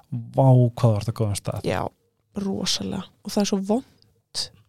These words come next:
Speaker 2: að þurfa að fara í gegnum alls konar skít og vesen
Speaker 1: Ég veit það.
Speaker 2: í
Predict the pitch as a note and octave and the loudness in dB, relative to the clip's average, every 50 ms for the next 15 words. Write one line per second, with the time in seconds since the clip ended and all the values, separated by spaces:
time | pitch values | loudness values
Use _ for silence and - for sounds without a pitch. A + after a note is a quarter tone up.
0 | _ - G3+ - - A3+ A3+ A#3 A#3 A3+ G#3+ - - - A3+ A3+ A#3+ B3 A#3 A3 | _ -8 -8 0 2 2 4 4 2 0 -2 -2 -2 -2 -2 0 2 0 0 0
1 | - - A3+ A3+ - - F#3+ F#3 F#3+ - - G3 A3 A3 - - - - A#3 A3+ | 2 0 0 0 0 0 0 0 0 0 0 0 0 0 -2 -6 -2 -2 -2 0
2 | A3 - - - - G3 G3 G3 - G3+ G3 F#3+ F3+ F3 D#3+ - - D#3 - E3+ | 0 0 -2 0 0 -2 -2 -2 -2 0 2 2 2 2 0 0 -2 -2 -4 -4
3 | D#3+ - A2+ A2 G#2+ G#2+ G2+ G2 G2 F#2+ - - G#2 F#2 - _ _ _ _ G3+ | -6 -4 -2 -2 -2 -2 -2 -6 -8 -10 -10 -10 -10 -10 -10 _ _ _ _ -4